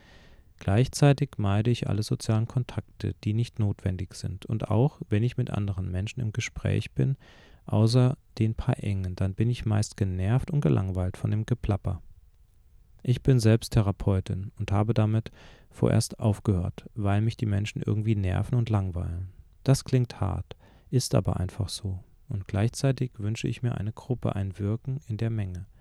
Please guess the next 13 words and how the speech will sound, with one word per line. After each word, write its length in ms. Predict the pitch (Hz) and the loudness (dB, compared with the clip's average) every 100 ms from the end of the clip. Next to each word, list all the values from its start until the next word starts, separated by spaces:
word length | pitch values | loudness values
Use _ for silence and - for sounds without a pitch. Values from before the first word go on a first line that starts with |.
| - - - - - | -20 -20 -20 -20 -8
Kannst 280 | - 117 - | -2 -2 0
du 60 | 131 | -4
zu 180 | - | -2
dieser 280 | 110 107 110 | -2 0 0
Ambivalenz 600 | 101 101 98 95 95 110 | 0 -2 -2 -2 -2 -4
etwas 360 | - - 95 - | -6 -4 -4 -2
sagen? 560 | 92 87 104 131 147 - - - - - | -4 -4 -4 -2 -4 -6 -18 -20 -20 -8
Ich 180 | 107 107 | -4 0
habe 200 | 104 117 | 2 4
das 200 | 120 - | 2 2
schon 240 | - 113 | 0 0
in 120 | 113 | 0
verschiedenen, 640 | - 107 92 117 113 120 | 0 -2 0 -2 0 0